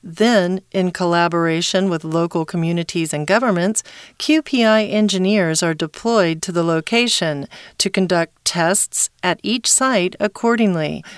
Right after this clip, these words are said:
So these guys, when they want to certify a place, they don't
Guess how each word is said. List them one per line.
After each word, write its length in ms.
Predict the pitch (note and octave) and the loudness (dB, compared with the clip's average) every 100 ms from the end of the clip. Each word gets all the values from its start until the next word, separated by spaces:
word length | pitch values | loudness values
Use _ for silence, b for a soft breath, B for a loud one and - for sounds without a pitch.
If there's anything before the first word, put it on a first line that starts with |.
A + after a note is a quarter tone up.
| B | B
So 280 | - C4 B3 | -2 0 0
these 340 | C4+ D#4 D#4 | 0 0 -2
guys, 560 | C4+ C4 B3 F3 F3+ - | 0 0 0 0 -2 0
when 300 | G3 G3+ G3 | 2 2 2
they 400 | G3+ G3+ G#3 G3 | 2 2 0 -2
want 300 | F#3 G3+ G#3 | 4 4 4
to 120 | F#3+ | 0
certify 640 | E3+ G#3+ B3+ C4+ - E3 | 2 4 4 2 2 2
a 140 | D#3+ E3 | 2 -2
place, 420 | - E3+ F3 F#3 | -2 0 0 0
they 300 | D#3+ F#3+ C4 | -2 0 0
don't 540 | C4 B3 C4+ B3 F#3 | 0 0 0 -2 -6